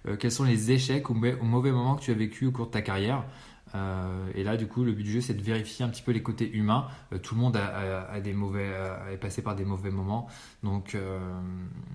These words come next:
donc voilà, le but du jeu, c'est de partager ça et puis de, de voir vraiment s'il y a une authenticité et si c'est pas du,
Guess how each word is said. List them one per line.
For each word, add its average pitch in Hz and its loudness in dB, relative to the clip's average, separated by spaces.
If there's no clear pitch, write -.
donc 110 -2
voilà, 95 -2
le 92 -4
but 95 -4
du 101 -6
jeu, 117 0
c'est 113 -4
de - -8
partager 104 -2
ça 117 2
et 113 0
puis - -8
de, 98 -2
de 95 -2
voir 107 2
vraiment 101 0
s'il 110 -2
y - 0
a 104 0
une 101 0
authenticité 101 -2
et 110 2
si 98 -8
c'est - -10
pas 104 -2
du, 92 -6